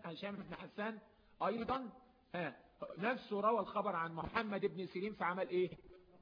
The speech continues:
رفعه. فبيقولوا لهشام، آه، أيوب ليه قصر بيه على أبي هريرة؟ قال، آه، ك-، آه، قال إن أيوب لو استطاع ألا يرفع حديثا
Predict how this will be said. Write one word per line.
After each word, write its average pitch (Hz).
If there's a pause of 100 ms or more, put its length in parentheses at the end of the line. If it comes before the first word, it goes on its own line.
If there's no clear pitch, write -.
(280)
رفعه. 151 (320)
فبيقولوا 240
لهشام، 208 (140)
آه، 180
أيوب 208
ليه 247
قصر 214
بيه 175
على 156
أبي 151
هريرة؟ 135 (380)
قال، 240 (640)
آه، 175
ك-، -
آه، 175
قال 247 (360)
إن 185
أيوب 202 (1000)
لو 190
استطاع 202
ألا 208
يرفع 180
حديثا 196